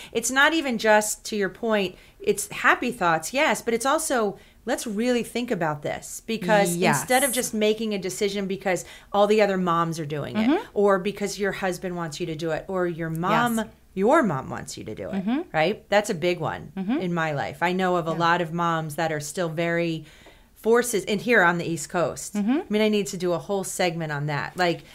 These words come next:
Speaker 1: East Coast moms with grown kids.
Speaker 2: Yeah.
Speaker 1: Town Hall,
Speaker 2: <laughs>
Speaker 1: next on N B C
Speaker 2: Coming
Speaker 1: News. Like,
Speaker 2: next.
Speaker 1: yeah, I mean, it's, there's not one person in this room from New Jersey that isn't like, "Yes, book that show." Um,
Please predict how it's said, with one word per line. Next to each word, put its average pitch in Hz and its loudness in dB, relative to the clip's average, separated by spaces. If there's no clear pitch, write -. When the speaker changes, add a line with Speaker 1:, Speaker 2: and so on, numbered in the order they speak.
Speaker 1:
East 226 -2
Coast 220 -2
moms 170 0
with 170 0
grown 180 -2
kids. - -2
Speaker 2:
Yeah. 208 -2
Speaker 1:
Town 208 4
Hall, 180 2
Speaker 2:
<laughs> 160 -6
Speaker 1:
next - 0
on 160 2
N 202 2
B 180 0
C 202 -2
Speaker 2:
Coming 190 6
Speaker 1:
News. 170 -6
Like, 190 4
Speaker 2:
next. - -8
Speaker 1:
yeah, 208 8
I 208 8
mean, 202 0
it's, - 0
there's 240 6
not 214 6
one 220 0
person 220 -2
in 185 0
this 170 -4
room 185 0
from 170 -4
New 160 -2
Jersey 165 -2
that 156 0
isn't 160 -2
like, 160 -4
"Yes, 277 6
book 302 0
that 277 0
show." 262 -2
Um, 190 4